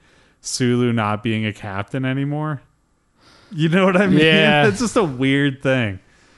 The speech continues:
Speaker 1: And it, it might be racially charged. I don't know. I wouldn't put it past him, honestly. So, uh, I could see why Takei might get upset about that. But anyway, uh, back to what I was <laughs> trying to talk about. So,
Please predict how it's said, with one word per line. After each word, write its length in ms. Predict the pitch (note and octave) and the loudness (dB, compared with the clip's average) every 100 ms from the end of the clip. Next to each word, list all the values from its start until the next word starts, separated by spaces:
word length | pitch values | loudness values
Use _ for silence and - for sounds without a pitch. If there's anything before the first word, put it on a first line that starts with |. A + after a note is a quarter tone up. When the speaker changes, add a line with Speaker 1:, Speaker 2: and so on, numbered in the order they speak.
| _ - - _ _ | _ -20 -20 _ _
Speaker 1:
And 220 | - C#3+ D#3 | -2 -2 -2
it, 300 | D#3 D3 D#3 | -8 -6 -2
it 160 | D3 | 0
might 280 | C#3+ C#3 E3 | 2 0 2
be 140 | D3+ C#3+ | 0 0
racially 540 | A#2+ B2 - D#3 C3 | 2 0 -2 -4 -4
charged. 480 | - F3 C#3+ G2+ C3+ | -2 -2 -2 -4 -8
I 120 | A#2 | -6
don't 160 | B2 C#3 | -4 -2
know. 140 | A#2+ | -4
I 140 | G2+ | -6
wouldn't 380 | G#2+ A2 A2+ A2 | -6 -4 -4 -6
put 180 | B2 A#2 | -6 -8
it 60 | A2+ | -6
past 400 | A#2 A#2+ A2+ - | -8 -8 -8 -10
him, 160 | F#2+ | -10
honestly. 600 | G#2 G#2+ G2+ - G2 F#2 F#2+ | -8 -8 -8 -12 -14 -14 -14
So, 360 | - G2 G2 - _ _ _ _ _ _ _ _ _ _ - C3+ | -14 -14 -14 -18 _ _ _ _ _ _ _ _ _ _ -20 -10
uh, 320 | B2+ A#2+ G#2+ - | -8 -6 -8 -8
I 120 | A#2+ | -8
could 160 | B2 A#2 | -8 -6
see 140 | D3+ | -4
why 220 | C3+ A2+ A2 | -2 -2 -4
Takei 440 | - A#2 A#2 A2 | -8 -10 -8 -8
might 220 | G2+ G2 | -8 -8
get 180 | G#2+ G2 - | -10 -12 -12
upset 440 | G#2 F2+ - G2+ F#2+ | -12 -12 -12 -10 -10
about 320 | F#2 F2+ - | -12 -14 -12
that. 320 | F#2+ F#2 - | -14 -14 -14
But 260 | G2 F#2+ - _ _ _ _ _ _ E3 | -14 -14 -18 _ _ _ _ _ _ -2
anyway, 460 | E3 C3 F#2+ F2+ - _ _ _ _ - | 0 0 -2 -8 -14 _ _ _ _ -10
uh, 240 | C3+ A#2+ G#2+ | -4 -4 -2
back 320 | C#3 D3 - | -2 -2 -4
to 100 | D3+ | -4
what 120 | C3+ | 0
I 60 | B2+ | 0
was 120 | A2 | -2
<laughs> 20 | |
trying 260 | - G3 D3+ | -2 0 0
to 60 | |
talk 220 | - D3 C3 | 0 -2 0
about. 180 | A#2+ | -4
So, 120 | A2 | -4